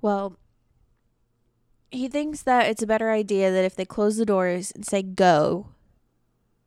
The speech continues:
that he'll feel, he'll feel much more good with that plan. So Frau's like, "All right, I guess."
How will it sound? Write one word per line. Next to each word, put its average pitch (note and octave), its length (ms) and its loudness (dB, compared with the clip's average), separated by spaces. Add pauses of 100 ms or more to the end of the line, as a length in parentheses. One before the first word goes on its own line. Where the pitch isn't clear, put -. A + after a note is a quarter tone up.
(600)
that F3+ 180 -4
he'll F3+ 180 -2
feel, E3+ 600 -6 (1500)
he'll G#3+ 160 -2
feel G#3 240 2
much F#3+ 240 -6
more F3 420 -6 (880)
good F3+ 140 0
with E3 140 -8
that - 180 -4
plan. - 440 -16 (1500)
So G3 260 0
Frau's A3 300 0
like, A3 140 -2 (120)
"All F#4 140 0
right, B3+ 220 0 (180)
I A#3+ 40 -6
guess." F#3 440 -8